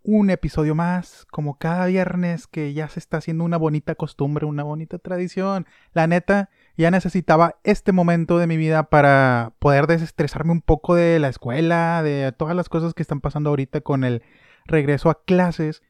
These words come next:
Y pues esto es como un pasatiempo, yo me la paso bien y luego hablando de cosas que a mí me encantan y me apasionan.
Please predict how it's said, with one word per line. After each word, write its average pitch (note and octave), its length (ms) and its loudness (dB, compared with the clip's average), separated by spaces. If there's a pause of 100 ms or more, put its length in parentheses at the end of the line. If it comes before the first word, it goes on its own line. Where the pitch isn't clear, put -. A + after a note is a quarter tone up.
(140)
Y F#3+ 160 0
pues F3+ 240 4
esto F3+ 200 0
es - 80 -2
como A3+ 160 6
un G#3+ 100 8
pasatiempo, F#3+ 580 2
yo E3 80 4
me F#3 80 2
la F#3+ 120 0
paso F3+ 220 2
bien E3 200 2
y E3+ 80 0
luego C#3+ 280 4
hablando F#3 320 2
de G#3 100 2
cosas F#3+ 300 0
que - 100 -4
a E3+ 40 2
mí D#3 80 2
me E3+ 100 2
encantan E3+ 500 0
y E3+ 40 2
me E3 100 0
apasionan. C#3 540 -2